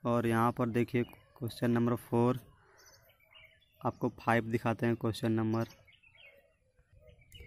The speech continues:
Question number five देखिए, "Galelic acid give the bluish black precipitated with",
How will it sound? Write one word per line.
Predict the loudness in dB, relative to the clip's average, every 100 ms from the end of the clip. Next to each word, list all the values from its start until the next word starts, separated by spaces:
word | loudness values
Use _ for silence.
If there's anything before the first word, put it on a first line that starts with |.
| -20 -20 -20 -18 -4
Question | -2 -2 0
number | 2 4 2
five | 0 4 6 6
देखिए, | 4 2 4 2 2 -2 -18 -18 -18 -18 -20 -20 -20 -20 -20 -20 -20 -20 -20 -20 _ _ -20 _ -4
"Galelic | 2 4 6 6 4 2 2
acid | 2 6 6 6 6 2 2
give | 4 4 4 4
the | 4 4
bluish | 6 6 6 0 -4
black | 2 4 2 0 -2
precipitated | 0 0 0 0 0 0 -2 4
with", | 4 4